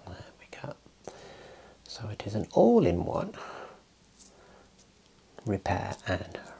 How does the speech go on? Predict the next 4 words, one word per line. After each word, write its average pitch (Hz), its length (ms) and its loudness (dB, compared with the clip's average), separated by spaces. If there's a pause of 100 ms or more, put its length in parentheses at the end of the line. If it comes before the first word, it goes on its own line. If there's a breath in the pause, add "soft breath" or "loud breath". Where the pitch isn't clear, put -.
(120)
replacement - 720 -4
set - 560 0 (1600 loud breath)
for - 200 -10
your - 180 -6